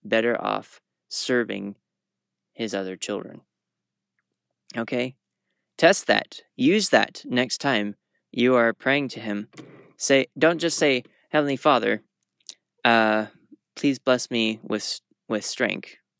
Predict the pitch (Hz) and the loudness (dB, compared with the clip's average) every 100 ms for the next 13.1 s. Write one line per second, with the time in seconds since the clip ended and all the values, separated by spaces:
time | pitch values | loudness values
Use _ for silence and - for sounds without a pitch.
0 | _ - - 147 131 - - 120 113 110 | _ -8 -2 -2 -2 -4 -2 0 -2 -4
1 | - 110 107 107 - 107 104 104 - 104 | -4 -4 -4 -8 -6 -4 -4 -6 -6 -6
2 | 104 _ _ _ _ _ _ _ _ - | -6 _ _ _ _ _ _ _ _ -2
3 | 131 110 104 - 165 165 127 113 110 110 | 2 2 0 -2 0 0 2 2 2 -2
4 | _ _ _ - 180 170 156 - 147 120 | _ _ _ 0 2 4 0 0 -2 0
5 | - - 160 160 - - _ _ _ _ | -2 -2 0 0 -2 -16 _ _ _ _
6 | - - 110 - - 143 143 139 - _ | -8 -4 -2 -2 0 2 4 0 -6 _
7 | _ _ - _ - 117 110 107 104 104 | _ _ -20 _ -2 -2 0 -2 -2 -2
8 | 101 95 107 _ _ _ _ _ 113 104 | -4 -6 -12 _ _ _ _ _ -8 -4
9 | 127 127 107 - 92 107 - - - - | -2 -2 -2 -6 0 2 2 -2 -8 -8
10 | _ _ _ _ - 98 110 98 107 - | _ _ _ _ -2 0 0 0 0 0
11 | - - 110 95 - - - 131 104 - | -6 -4 -2 -2 -4 -10 -2 -2 -2 -4
12 | 98 - - - _ _ _ - 107 - | -4 -4 -10 -18 _ _ _ -6 -6 -6